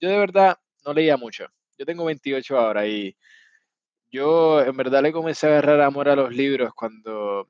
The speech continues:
tenía veinticuatro años. Y, bueno, leía, ¿verdad? Leía los que daban en el colegio,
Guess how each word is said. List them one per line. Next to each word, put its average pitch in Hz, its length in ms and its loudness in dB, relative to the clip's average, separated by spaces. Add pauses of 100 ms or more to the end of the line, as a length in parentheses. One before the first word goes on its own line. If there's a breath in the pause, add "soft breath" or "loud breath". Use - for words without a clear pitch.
(140)
tenía 123 220 -6
veinticuatro 120 520 -2
años. - 300 -8 (760)
Y, 117 640 4 (560)
bueno, 165 220 4
leía, 143 480 6
¿verdad? 123 260 2
Leía 123 240 4
los 180 80 2
que 180 120 -4
daban 170 200 2
en 160 140 -4
el 135 80 -8
colegio, 117 680 -4